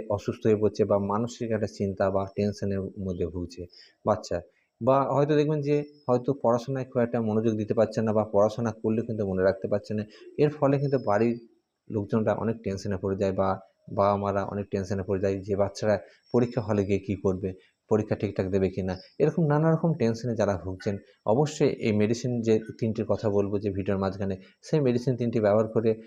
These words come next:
আপনার বাচ্চার স্মৃতিশক্তির যে দুর্বলতা বা মানসিক যে ভয়, এই সমস্যা থেকে আপনারা সহজে কিন্তু মুক্তি পাবেন এবং বাচ্চা অবশ্যই পরীক্ষাতে সফলতা লাভ করবে। এই মেডিসিন তিনটি ব্যবহার করে আপনার বাচ্চার স্মৃতিশক্তি অবশ্যই বাড়াতে সাহায্য করবেন এবং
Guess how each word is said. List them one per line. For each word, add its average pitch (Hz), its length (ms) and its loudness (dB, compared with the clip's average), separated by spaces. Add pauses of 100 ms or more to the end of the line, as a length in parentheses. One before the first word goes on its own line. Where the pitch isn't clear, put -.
(120)
আপনার 107 300 2
বাচ্চার 107 380 -2 (240)
স্মৃতিশক্তির 117 600 -4
যে 107 120 2
দুর্বলতা 107 520 0
বা 104 160 -2
মানসিক 104 480 -2 (140)
যে 101 200 -4
ভয়, 101 380 2 (380)
এই 110 120 0
সমস্যা 107 380 -4
থেকে 101 260 -4
আপনারা 92 280 -2
সহজে 98 360 -2
কিন্তু 107 200 0
মুক্তি 113 260 -2
পাবেন 123 240 2 (240)
এবং 110 220 -4
বাচ্চা 98 420 0 (460)
অবশ্যই 139 500 2 (300)
পরীক্ষাতে 107 480 0 (180)
সফলতা 101 500 -2 (320)
লাভ 101 220 0
করবে। 110 280 2
এই 117 100 -2
মেডিসিন 107 380 0
তিনটি 101 220 -4
ব্যবহার 104 280 2
করে 131 180 2 (300)
আপনার 95 260 0
বাচ্চার 95 360 0
স্মৃতিশক্তি 95 560 -6
অবশ্যই 110 400 -4 (280)
বাড়াতে 104 260 2
সাহায্য 117 260 2
করবেন 135 280 4 (380)
এবং 110 160 4